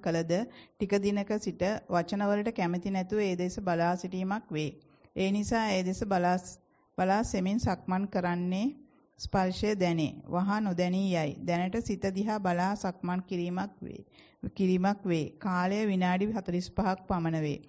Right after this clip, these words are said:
කලාතුරකින් සිතවිල්ලක් ආවද එයද අවශ්‍ය නැති බව හඟවයි. පර්යංක භාවනාව. පහසුවෙන් හිඳගත් පසු ඉරියව්ව දෙස බලමි. හුස්ම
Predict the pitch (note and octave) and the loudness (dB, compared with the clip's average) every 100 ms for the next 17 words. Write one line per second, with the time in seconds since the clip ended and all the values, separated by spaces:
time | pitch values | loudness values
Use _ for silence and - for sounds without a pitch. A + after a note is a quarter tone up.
0 | - _ - F#3 F3+ F#3+ G3+ G3+ G#3 A#3+ | -20 _ -4 0 2 2 2 0 0 0
1 | A#3 F3+ F#3 F#3 G3 G3+ F3+ F3 F3 F#3 | 0 0 0 2 0 -2 0 2 2 0
2 | G#3+ F3+ F#3+ F#3 A3 - F3 F3+ - G3+ | 0 2 0 0 -4 -2 0 0 -2 -2
3 | F3+ F3+ F3+ G3 G#3+ F3+ E3 D#3 - - | -2 -2 0 0 0 0 2 0 -2 -8
4 | - _ - G3 F#3 G3+ G#3 A3+ G3 F3 | -20 _ 0 2 2 2 0 2 2 4
5 | E3+ E3 E3 E3 - F3 F#3+ F#3+ A3+ A#3 | 4 4 2 0 2 4 2 2 2 2
6 | G3 F#3 F#3 F#3 - F3+ E3+ A3+ B3 - | 4 4 2 0 0 0 0 -2 -4 -10
7 | - - F#3 F#3+ G3 G3 G3+ G3+ - G3+ | -8 -2 2 4 4 4 4 4 4 4
8 | E3+ E3+ D#3+ E3 F3 G3 - | 4 4 2 0 -2 -2 0